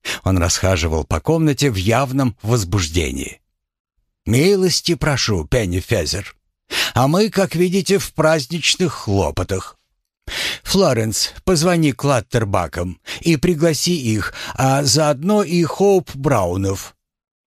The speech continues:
Уоррингтоны далеко, но их тоже позвать не мешает.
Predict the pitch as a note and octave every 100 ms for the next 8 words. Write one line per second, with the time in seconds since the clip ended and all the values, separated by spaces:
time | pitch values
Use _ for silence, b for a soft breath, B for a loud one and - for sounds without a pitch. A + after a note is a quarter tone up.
0 | _ _ - C3+ C3 B2 A#2+ G#2+ - A#2+
1 | A2+ A2+ A2+ A2 - E2+ D#2 B B G#2
2 | F#2 G#2+ G#2 - F3 G#2+ G2+ B2 A2 G#2
3 | F#2+ C3 B2+ C3+ - D#2+ C2 - -